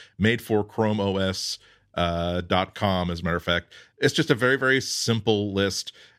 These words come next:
uh, and you can upvote and downvote. Uh, it's, it's not hugely long. You get to the end of it in just a couple of flicks of a scroll wheel. And it's, uh,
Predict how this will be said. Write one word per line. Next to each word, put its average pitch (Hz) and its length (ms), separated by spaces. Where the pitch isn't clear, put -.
uh, 90 440
and 98 240
you 101 100
can 104 100
upvote 107 400
and 98 140
downvote. 98 920
Uh, 85 360
it's, - 420
it's - 340
not 127 300
hugely 151 760
long. 120 380
You 120 180
get 104 280
to 127 100
the 101 240
end 104 180
of 101 100
it 101 180
in 98 220
just 95 160
a 104 40
couple 101 320
of 90 140
flicks - 540
of 92 440
a 92 220
scroll 101 460
wheel. 92 280
And 120 180
it's, - 160
uh, 110 360